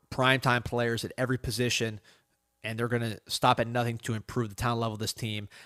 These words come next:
I wouldn't consider anybody a lock as a starter coming back next year. Um, positions I'd expect a player,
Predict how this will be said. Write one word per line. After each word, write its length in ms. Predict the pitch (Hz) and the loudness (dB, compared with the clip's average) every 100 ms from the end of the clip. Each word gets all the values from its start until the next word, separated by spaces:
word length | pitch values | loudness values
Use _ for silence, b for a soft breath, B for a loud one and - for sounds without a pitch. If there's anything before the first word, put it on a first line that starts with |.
| B | B
I 120 | 120 | 4
wouldn't 180 | 127 123 | 4 4
consider 320 | 120 127 120 | -2 -2 -2
anybody 360 | 123 123 110 113 | -2 -2 -2 -4
a 80 | 107 | -4
lock 360 | 113 113 110 - | -2 0 -2 -4
as 100 | 104 | -8
a 60 | |
starter 380 | 104 - 120 110 | -4 0 2 2
coming 240 | 107 110 104 | 0 -4 -2
back 260 | 110 107 | -2 -2
next 280 | 101 101 - | -6 -8 -6
year. 260 | 98 90 - B B B _ | -6 -8 -10 B B B _
Um, 280 | 104 107 90 - _ | -4 -4 -6 -16 _
positions 400 | 131 117 131 135 | -2 4 4 4
I'd 160 | 117 113 | 2 2
expect 360 | - - 127 | 0 2 2
a 40 | - | 2
player, 500 | - 131 127 123 | 2 4 6 4